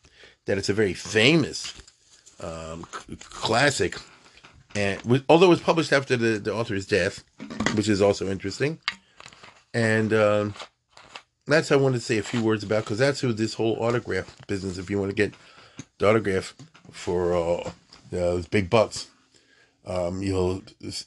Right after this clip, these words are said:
see it. So the Shloah is, so I, I,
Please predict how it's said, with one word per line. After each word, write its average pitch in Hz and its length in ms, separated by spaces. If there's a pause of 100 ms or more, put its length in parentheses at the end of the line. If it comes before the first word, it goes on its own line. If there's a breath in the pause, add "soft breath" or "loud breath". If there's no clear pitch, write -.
(140)
see 127 240
it. - 320 (800)
So 107 100
the 98 80
Shloah 165 640 (1000 loud breath)
is, 113 480 (480)
so - 160
I, 156 300
I, 147 40